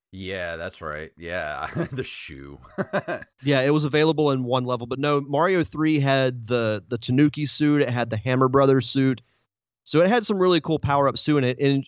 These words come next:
Speaker 2: it introduced the, the Koopa Kids, it had the warp system. You know, it, it's, it's up there. It, it's in the, to me, the top five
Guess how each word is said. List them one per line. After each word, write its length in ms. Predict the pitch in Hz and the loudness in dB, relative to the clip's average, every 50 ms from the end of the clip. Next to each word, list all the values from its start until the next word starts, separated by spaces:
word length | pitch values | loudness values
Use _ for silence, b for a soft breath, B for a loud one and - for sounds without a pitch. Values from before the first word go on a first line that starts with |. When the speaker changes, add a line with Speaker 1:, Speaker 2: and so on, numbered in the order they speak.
| _ - | _ -2
Speaker 2:
it 100 | 143 135 | 0 2
introduced 760 | 139 139 139 - 139 123 135 131 135 135 127 - - - 120 | 2 2 0 0 -4 -2 0 0 0 0 0 -2 -4 -6 -2
the, 320 | 110 123 120 117 110 110 - _ _ _ _ _ _ _ _ _ - | 0 2 2 2 0 -2 -4 _ _ _ _ _ _ _ _ _ -10
the 80 | 127 117 | -8 -2
Koopa 320 | - - 151 143 156 - | 0 2 2 2 2 0
Kids, 480 | - - 156 147 147 147 147 143 131 135 | 0 2 4 4 6 4 4 2 0 0
it 60 | 131 | 0
had 160 | 131 131 117 113 | 0 0 0 -2
the 60 | 117 | -2
warp 300 | 110 107 131 139 127 - | -2 0 0 0 0 -2
system. 580 | - - 147 135 - - 143 135 139 139 135 - _ _ _ _ _ _ _ _ _ _ _ _ _ _ _ _ - - _ _ _ _ - | -4 -4 -2 -2 0 0 2 2 2 0 -2 -6 _ _ _ _ _ _ _ _ _ _ _ _ _ _ _ _ -20 -20 _ _ _ _ -2
You 140 | 135 135 | 0 2
know, 100 | 131 127 127 | 4 4 4
it, 200 | 131 139 139 131 | 4 2 0 0
it's, 300 | 160 139 - - - - b b b b b b b b b _ _ _ _ - | -2 -2 -2 -6 -10 -12 b b b b b b b b b _ _ _ _ 0
it's 220 | 156 180 175 - - | 2 2 2 2 2
up 160 | 226 - - | 2 2 2
there. 260 | 170 143 127 117 107 | 2 2 2 2 -2
It, 180 | 113 127 120 127 | -4 -6 -8 -6
it's 280 | 143 156 135 - - | -4 -4 -4 -4 -4
in 260 | 147 135 160 175 175 | -2 0 0 0 2
the, 260 | 160 160 147 143 131 120 | 2 4 4 2 2 -2
to 100 | - 143 | -2 -2
me, 180 | 139 143 147 151 | 0 0 2 2
the 140 | 143 135 127 | 0 0 -2
top 360 | - - 135 131 131 127 - | -2 -2 0 0 0 -2 -4
five 600 | - - 123 123 123 123 123 127 123 113 110 113 | -2 0 2 2 2 2 2 0 0 -2 -4 -10